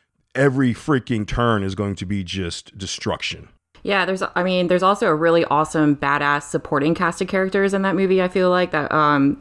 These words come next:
Speaker 2: Cillian Murphy ends up, um, meeting along the way. And then this movie also just kinda changed the whole dynamic about zombies, right? I mean, it's not, maybe not the first, it probably isn't the first, but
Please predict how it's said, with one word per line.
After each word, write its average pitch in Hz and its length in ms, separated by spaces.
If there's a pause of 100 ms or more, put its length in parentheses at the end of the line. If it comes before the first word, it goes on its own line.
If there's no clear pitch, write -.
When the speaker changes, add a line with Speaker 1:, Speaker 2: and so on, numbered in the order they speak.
(140)
Speaker 2:
Cillian 156 280
Murphy 147 280
ends 143 220
up, 139 240
um, 135 640
meeting 160 340
along 143 300
the 143 80
way. 147 360 (340)
And 196 180
then 196 140
this 208 180
movie 220 360
also 170 640
just 160 240
kinda 185 220
changed 185 340
the 160 80
whole 170 140
dynamic 151 440
about 139 280
zombies, 135 500
right? 143 260
I 156 80
mean, 160 220
it's - 240
not, 196 240
maybe 214 180
not 165 180
the 175 60
first, 175 400
it - 80
probably 156 280
isn't 135 160
the 131 80
first, 139 320
but 143 260